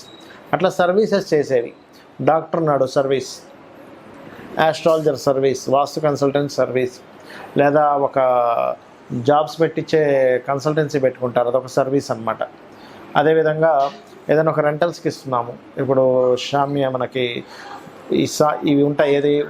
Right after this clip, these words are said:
ఒక వంట సామాన్లు కానీ లేకపోతే పెళ్లి సామాన్లు కానీ రెంట్లకి ఇస్తుంటారు.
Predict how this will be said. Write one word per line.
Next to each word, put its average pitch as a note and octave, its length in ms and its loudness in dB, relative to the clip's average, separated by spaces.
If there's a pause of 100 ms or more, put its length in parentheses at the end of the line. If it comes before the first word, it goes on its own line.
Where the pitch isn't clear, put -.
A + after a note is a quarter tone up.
(120)
ఒక - 140 -2 (480)
వంట C#3+ 220 0
సామాన్లు D#3 540 0
కానీ C#3 260 -4
లేకపోతే C#3 240 -2 (100)
పెళ్లి C#3 200 0
సామాన్లు C#3 420 0
కానీ C3+ 180 -2
రెంట్లకి D3 340 0
ఇస్తుంటారు. B2+ 420 -4